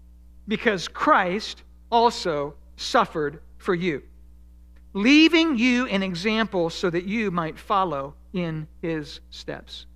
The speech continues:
That's the advertising campaign. That's what you have to expect. That's what you have to look forward to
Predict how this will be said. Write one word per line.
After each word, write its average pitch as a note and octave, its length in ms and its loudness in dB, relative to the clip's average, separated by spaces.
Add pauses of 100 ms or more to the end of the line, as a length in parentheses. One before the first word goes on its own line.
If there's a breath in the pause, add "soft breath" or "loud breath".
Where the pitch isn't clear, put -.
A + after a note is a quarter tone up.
(1400)
That's G3+ 240 0
the F#3+ 140 0
advertising D#3+ 500 -4
campaign. C#3 380 -14 (1300)
That's A3 180 2
what A3+ 120 -4
you G#3 80 0
have F3+ 100 -2
to F#3 240 -6
expect. - 460 -8
That's G#3 140 -4
what C4 120 -6
you A#3+ 80 -4
have G#3 240 0
to G#3+ 100 -10
look F#3 160 -4
forward G#3 340 0
to A#3 260 -6